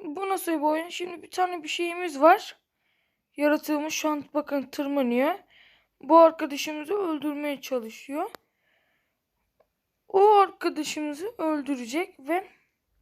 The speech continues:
bu adamdan biz kaçmaya çalışıyoruz. Hoppa. Hadi, hadi, gel,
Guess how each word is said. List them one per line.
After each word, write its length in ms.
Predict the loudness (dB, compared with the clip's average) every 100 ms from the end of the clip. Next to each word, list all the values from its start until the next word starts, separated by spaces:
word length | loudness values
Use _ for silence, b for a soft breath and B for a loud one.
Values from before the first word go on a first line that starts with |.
| b b b b b b b b b
bu 200 | 4 6
adamdan 600 | 8 8 6 4 -2 0
biz 220 | -2 -2
kaçmaya 580 | 2 2 2 -4 -6 -6
çalışıyoruz. 840 | -2 -2 -2 -8 -8 -8 -10 -18 -20 _ _ _ _ _ _ _ _ _ _ _ _ _ _ _ _ _ _
Hoppa. 1600 | -4 2 4 2 -2 _ _ _ -2 0 2 2 0 -4 -10 _ _ _ _ _ _ _ _ _ _ _ -8
Hadi, 220 | -4 0
hadi, 360 | 0 0 -6
gel, 260 | 2 2 2